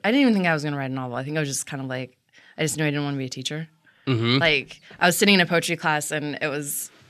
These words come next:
Speaker 1: I went, so I went to Fresno State, which has, like, that poetry program is, has birthed the last two poet laureates of the United States, Phil Levine and Juan Felipe Herrera. They
Speaker 2: Wow.
Speaker 1: designed the program I'm in. Like, I took classes from Phil Levine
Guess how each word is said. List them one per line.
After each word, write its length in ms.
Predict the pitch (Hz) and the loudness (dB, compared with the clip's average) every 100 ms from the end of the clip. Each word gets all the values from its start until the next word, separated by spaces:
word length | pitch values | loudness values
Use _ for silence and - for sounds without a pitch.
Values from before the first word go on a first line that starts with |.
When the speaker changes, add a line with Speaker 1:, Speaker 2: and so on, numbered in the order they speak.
| _ _ | _ _
Speaker 1:
I 120 | 190 | 4
went, 160 | 208 220 | 4 2
so 160 | - 190 | 4 6
I 100 | 196 | 6
went 140 | 233 | 2
to 40 | |
Fresno 220 | - 220 180 | 0 0 0
State, 400 | - 147 143 - | 0 -2 -2 -4
which 340 | 160 - - - | -4 -2 -4 -4
has, 560 | 160 156 147 143 - - | -4 -4 -4 -8 -10 -6
like, 240 | 156 151 | -6 -2
that 200 | 160 156 | -2 0
poetry 320 | 165 160 156 | -2 -4 -4
program 640 | 147 147 143 139 135 135 - _ _ | -6 -2 -2 -2 -4 -8 -14 _ _
is, 400 | 151 143 131 - | -6 -6 -8 -8
has 160 | 151 131 | -8 -4
birthed 280 | 156 147 | -4 -4
the 100 | - | -4
last 360 | 147 143 135 - | -4 -4 -6 -8
two 140 | 151 | -8
poet 240 | 135 143 135 | -10 -10 -10
laureates 300 | 131 127 127 | -10 -10 -12
of 60 | 135 | -14
the 40 | |
United 280 | 131 123 123 | -12 -12 -12
States, 340 | - 135 - | -10 -10 -12
Phil 160 | - 143 | -10 -8
Levine 400 | 135 135 131 127 | -8 -8 -8 -10
and 160 | 123 | -10
Juan 120 | 131 127 | -12 -12
Felipe 260 | 139 131 | -12 -12
Herrera. 420 | 135 123 113 - 156 - - _ | -10 -8 -8 -12 -14 -20 -20 _
They 140 | - 156 | -2 0
Speaker 2:
Wow. 80 | 98 | 2
Speaker 1:
designed 240 | 127 156 | 2 0
the 40 | |
program 260 | 143 143 135 | -4 -6 -4
I'm 100 | 135 | -4
in. 300 | 131 131 127 | -6 -6 -6
Like, 220 | 127 123 - | -8 -10 -10
I 220 | 135 131 | -12 -10
took 220 | 127 - | -10 -12
classes 480 | - - 123 - 127 | -12 -12 -10 -10 -10
from 400 | - 139 135 147 - - _ | -10 -10 -10 -14 -18 -20 _
Phil 100 | - | -10
Levine 600 | 139 131 139 135 131 135 | -10 -8 -8 -8 -8 -10